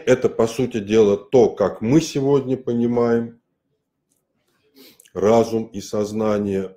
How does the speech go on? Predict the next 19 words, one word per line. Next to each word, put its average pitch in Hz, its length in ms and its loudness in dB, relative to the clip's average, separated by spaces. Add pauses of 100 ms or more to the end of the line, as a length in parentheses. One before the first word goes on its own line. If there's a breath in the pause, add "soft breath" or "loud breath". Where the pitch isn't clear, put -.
<clears throat> 95 340 -6 (920)
И, 101 80 -10
собственно, 104 420 -6
базовый 95 520 -2
вопрос 98 480 -6
нового 92 340 -4
времени — 131 560 -8 (560 loud breath)
что - 260 2
такое 90 460 -8
разум 92 440 -4
и 92 140 -16
сознание, 123 720 -8
и, 98 200 -14
по 95 160 -16
сути - 280 -16
дела, 92 280 -8
здесь 85 440 -16
и 85 80 -18
его 85 1000 -8